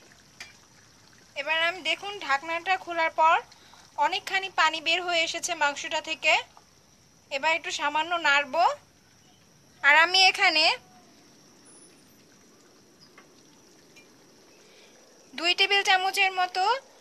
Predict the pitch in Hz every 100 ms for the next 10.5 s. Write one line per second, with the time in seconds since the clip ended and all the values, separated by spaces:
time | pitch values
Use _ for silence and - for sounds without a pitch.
0 | - - - - - - 339 381 370 349
1 | 370 403 311 294 285 262 294 311 320 311
2 | - 359 392 523 - - - - - -
3 | - - - - - - - - 269 277
4 | 339 370 381 415 427 381 392 381 381 330
5 | 339 381 403 330 330 320 294 311 302 302
6 | 339 294 285 254 294 320 320 294 349 339
7 | 311 311 320 311 311 339 320 320 - 285
8 | 302 320 330 330 294 294 302 330 508 -
9 | - - 277 311 359 359 349 349 370 370
10 | 349 311 311 - 381